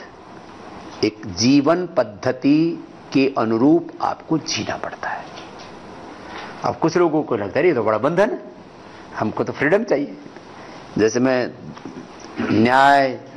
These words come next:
और समानता, justice and equality की बात कर रहा था, तो तीसरा एक शब्द पूरी दुनिया में गूंजता है, "Freedom."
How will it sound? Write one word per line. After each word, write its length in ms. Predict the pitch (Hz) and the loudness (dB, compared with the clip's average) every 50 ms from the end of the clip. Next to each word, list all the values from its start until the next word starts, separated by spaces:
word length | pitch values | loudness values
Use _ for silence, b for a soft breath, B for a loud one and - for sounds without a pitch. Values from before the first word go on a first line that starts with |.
| B B B B B B B B - - | B B B B B B B B -2 2
और 200 | - 113 117 113 | 4 4 4 2
समानता, 680 | - - 123 113 123 131 135 139 131 - - 107 107 101 | 0 -2 0 2 2 2 2 2 0 2 2 4 2 2
justice 440 | - 127 127 123 - - 147 135 | 2 0 -2 0 0 0 0 0
and 220 | - 135 120 117 113 | 0 0 0 0 0
equality 340 | - 143 147 147 147 156 131 | 2 2 2 2 2 0 0
की 120 | - 147 | 0 2
बात 260 | 120 127 131 135 - | 4 4 4 4 2
कर 140 | - 135 123 | 2 2 4
रहा 120 | 127 123 | 4 4
था, 120 | 123 - 139 | 4 2 0
तो 120 | - 143 | -2 -4
तीसरा 400 | 135 - 160 160 156 156 156 143 | -2 0 2 2 2 4 2 2
एक 120 | 139 135 - | 2 2 2
शब्द 220 | - 139 120 120 | 0 -2 -2 -2
पूरी 240 | 113 - 135 123 123 | -4 -2 0 0 2
दुनिया 280 | 110 120 120 117 113 | 2 2 2 2 2
में 140 | 113 110 101 | 0 -2 -2
गूंजता 300 | 104 110 107 101 - 113 | -2 -2 -2 -2 0 -2
है, 60 | 104 | -2
"Freedom." 360 | 98 - 143 156 165 185 254 | 0 0 0 0 0 -2 -4